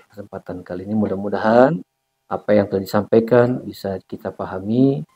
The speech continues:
bisa kita amalkan, dan menambah kita takwa kepada Allah Subhanahu wa taala. Jangan lupa di-subscribe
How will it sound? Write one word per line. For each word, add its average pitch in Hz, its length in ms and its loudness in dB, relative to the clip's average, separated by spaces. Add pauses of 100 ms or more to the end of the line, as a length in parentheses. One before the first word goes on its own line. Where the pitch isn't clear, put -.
(280)
bisa - 160 -10
kita 95 320 -2
amalkan, 107 800 0 (320)
dan 98 160 -8
menambah 110 480 0
kita 107 240 -6
takwa 113 400 0
kepada 98 320 -6
Allah 107 320 4
Subhanahu 92 640 -12
wa 87 80 -12
taala. 69 320 -14 (320)
Jangan 107 240 6
lupa 143 480 4 (640)
di-subscribe 127 880 0